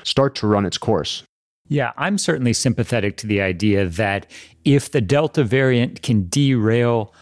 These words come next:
Speaker 2: rehiring plans so quickly, that perhaps the bulk of the hiring is behind us.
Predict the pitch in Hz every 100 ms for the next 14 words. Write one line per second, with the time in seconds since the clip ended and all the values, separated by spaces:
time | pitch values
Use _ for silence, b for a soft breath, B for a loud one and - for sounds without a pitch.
0 | b - 107 107 - 147 147 127 110 101
1 | - 117 101 98 95 - 113 87 - -
2 | 180 - 98 80 87 - B B 104 110
3 | 120 - 135 104 165 147 - - 127 98
4 | 143 156 110 90 98 117 107 110 107 107
5 | 135 139 101 101 - 156 156 101 - 90